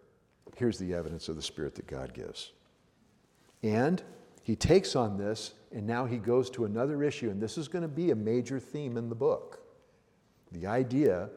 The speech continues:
of being ashamed or being unashamed. Now, what is going to be, what is one of the big characteristics when you are ashamed of someone? What is probably the greatest characteristic?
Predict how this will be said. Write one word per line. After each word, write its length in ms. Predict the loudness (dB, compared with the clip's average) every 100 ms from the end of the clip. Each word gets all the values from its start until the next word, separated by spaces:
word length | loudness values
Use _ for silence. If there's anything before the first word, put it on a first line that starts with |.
| -18 -20 -20 -8
of 200 | -8 -4
being 420 | -4 -2 -2 -6 -10 -14
ashamed 760 | -12 -10 -8 -8 -8 -12 -16 -20 _ _ _ -4
or 480 | 2 6 6 6 0 -14 -20 -20 -20 _ -12
being 420 | -6 -4 -2 -4 -8 -6
unashamed. 840 | -2 0 -2 -6 -12 -12 -16 -18 -20 _ _ _ _ _ _ _ _ _ _ -20 -20 -20 -4
Now, 120 | 0 4
what 200 | 8 10
is 140 | 8
going 240 | 6 4 4
to 80 |
be, 540 | 2 2 2 2 0 -6 -4
what 260 | 8 10
is 160 | 10 4
one 200 | 2 2
of 100 | 2
the 80 | -2
big 580 | -2 0 2 2 -2
characteristics 960 | -6 0 2 0 -2 -2 -2 -6 -10 -6
when 160 | -4 -2
you 220 | 0 2
are 220 | 4 2
ashamed 800 | 0 -4 -4 0 2 4 2 0 -4
of 180 | -4 -4
someone? 640 | -4 -4 -6 -6 -10 -12 -16 -20 _ _ -20 _ _ _ -20 _ _ _ 2
What 160 | 6 6
is 100 | 4
probably 640 | 4 6 6 4 2 0
the 140 | 0
greatest 720 | -4 -4 2 4 4 2 -2 -10
characteristic? 1120 | -2 0 0 -2 0 2 2 -4 -8 -8 -18